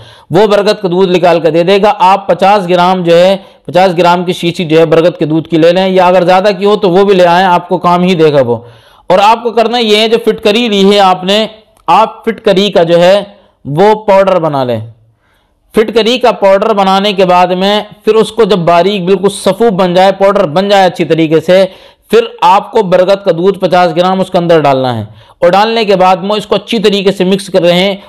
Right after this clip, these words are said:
और ये गाढ़ा रहेगा हल्का सा। और मिक्स करने के बाद में आपको जो हैगा वो इसकी गोलियां बनानी हैगी। चने से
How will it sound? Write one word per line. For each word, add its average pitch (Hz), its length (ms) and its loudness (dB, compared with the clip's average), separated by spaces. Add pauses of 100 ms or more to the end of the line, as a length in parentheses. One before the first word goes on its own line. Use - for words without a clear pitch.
(120)
और 160 100 2
ये 202 120 2
गाढ़ा 190 280 2
रहेगा 190 340 0
हल्का 185 240 0
सा। 214 200 0 (380)
और 180 160 2
मिक्स 220 280 -4
करने 208 320 -2
के 190 120 0
बाद 180 280 0
में 196 140 -2
आपको 180 460 -2
जो 160 120 -2
हैगा 170 320 2
वो 165 180 -4
इसकी 185 440 -6
गोलियां 160 360 0
बनानी 123 340 -4
हैगी। 98 280 -8 (320)
चने 202 220 0
से 214 140 -2